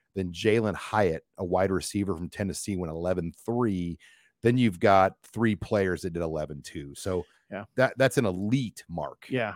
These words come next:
Speaker 2: I'll, and he ran well, too. I mean, I don't know what his forty, Oliver Martin's forty was, but he, he was ripping.
Speaker 1: His vertical was over forty. I think it was
Speaker 2: <laughs> Yeah,
Speaker 1: four
Speaker 2: he was forty in the vertical,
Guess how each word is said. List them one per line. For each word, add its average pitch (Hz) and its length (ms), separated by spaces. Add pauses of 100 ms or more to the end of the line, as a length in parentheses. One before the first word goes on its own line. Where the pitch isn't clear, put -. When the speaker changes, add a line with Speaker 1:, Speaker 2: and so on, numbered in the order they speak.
Speaker 2:
I'll, 135 300
and 160 100
he 226 120
ran 143 240
well, 101 200
too. 104 300
I 104 60
mean, 113 240
I 127 80
don't 127 120
know 117 100
what 101 180
his 98 120
forty, 101 380 (220)
Oliver 104 260
Martin's 98 400
forty 95 180
was, 90 200
but 98 100
he, 101 220 (680)
he 123 80
was 107 120
ripping. 92 520
Speaker 1:
His 147 220
vertical 113 500
was 92 120
over 98 200
forty. 98 540
I 85 60
think 110 120
it 113 40
was - 140
Speaker 2:
<laughs> - 40
Yeah, 233 60
Speaker 1:
four 233 140
Speaker 2:
he 339 40
was 403 100 (220)
forty 320 280
in 285 60
the 208 140
vertical, 190 400